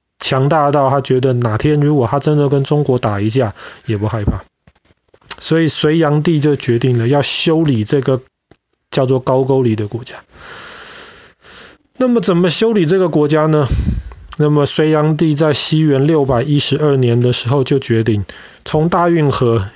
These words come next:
要调非常非常多的食物上来，因为打仗需要食物嘛，然后还要调非常多的士兵。那么不只是士兵跟食物而已啊，有，有了士兵跟食物，你还要有其他的那些人来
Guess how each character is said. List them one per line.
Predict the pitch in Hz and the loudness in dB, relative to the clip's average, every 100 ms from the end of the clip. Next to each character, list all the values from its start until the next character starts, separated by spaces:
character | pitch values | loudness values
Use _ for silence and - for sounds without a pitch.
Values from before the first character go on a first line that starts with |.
| - | -2
要 | 175 165 | 0 0
调 | - 170 143 | 0 0 0
非 | - - 180 185 | -2 -2 0 0
常 | - 143 135 | 0 0 0
非 | 151 | 0
常 | 147 139 131 | 0 0 0
多 | 143 | 2
的 | 135 | 2
食 | 127 - 113 | 0 0 0
物 | 123 123 104 - | 2 0 -2 -6
上 | - 120 | -2 -2
来， | 101 92 | -2 -2
因 | 139 | 0
为 | 170 | 0
打 | 165 127 | 0 0
仗 | 135 170 | 2 2
需 | 151 | 2
要 | 160 | 0
食 | 131 - 127 | 0 0 0
物 | 135 | 0
嘛， | 101 92 _ - - - - | -2 -6 _ -20 -20 -18 -6
然 | 135 | -2
后 | 127 147 | 0 2
还 | 143 | 2
要 | 156 | 0
调 | 156 165 151 | 0 0 0
非 | 123 | 0
常 | 143 | 0
多 | 143 | 2
的 | 139 | 2
士 | 131 - 127 | 0 0 0
兵。 | 110 113 110 - - - - _ _ _ _ - | 0 -2 -2 -8 -20 -20 -20 _ _ _ _ -4
那 | 196 220 | 0 2
么 | 190 - - _ | 0 -2 -12 _
不 | - - | -4 -2
只 | 147 | 0
是 | - 185 | 0 0
士 | - 190 | 0 0
兵 | 165 170 | 2 2
跟 | 170 151 | 0 0
食 | - 139 | 0 0
物 | 151 131 | 2 2
而 | 117 | 2
已 | 104 98 | 0 -2
啊， | 90 85 | -6 -4
有， | 147 165 160 - | 0 0 0 -2
有 | 160 156 | 0 2
了 | 147 | 2
士 | 143 196 | 0 0
兵 | 165 170 | 0 0
跟 | 165 156 | 2 0
食 | - 131 | 0 0
物， | 139 127 - - - | 2 0 -4 -12 -2
你 | 127 | -2
还 | - 143 | 0 0
要 | 170 160 | 2 2
有 | 127 | 0
其 | 117 - 139 | 0 -2 -2
他 | - 156 | -2 0
的 | 147 135 | 0 2
那 | 143 139 | 2 0
些 | - 135 | 0 0
人 | 131 117 117 | 2 2 2
来 | 123 117 | 2 2